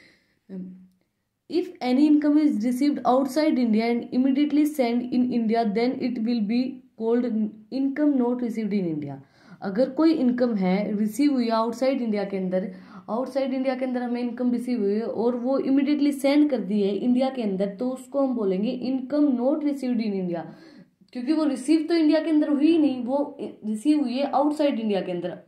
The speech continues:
India के बाहर हमें receive हुई है और India के अंदर send की गई है, तो वो उसके अंदर include नहीं होगी,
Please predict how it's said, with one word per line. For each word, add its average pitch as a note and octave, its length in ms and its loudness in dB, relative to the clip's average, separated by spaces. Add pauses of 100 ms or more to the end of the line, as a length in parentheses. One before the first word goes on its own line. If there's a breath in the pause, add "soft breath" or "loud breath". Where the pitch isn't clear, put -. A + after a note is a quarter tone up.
(140)
India A#3+ 260 -4
के D4 120 0
बाहर G#3 420 0
हमें A3+ 200 -2
receive A3 360 -6
हुई F#3 180 -2
है A3 200 -2 (380 loud breath)
और D4+ 240 2
India D#4 240 4
के D4+ 80 -2
अंदर D4+ 200 2
send D4 380 0
की C4+ 100 -6
गई A#3 200 -6
है, A3 80 -4
तो B3+ 140 -8
वो B3 160 -6
उसके D4+ 480 -6
अंदर C4+ 180 -2
include C4 380 -4
नहीं G#3+ 240 0
होगी, D#3+ 340 -6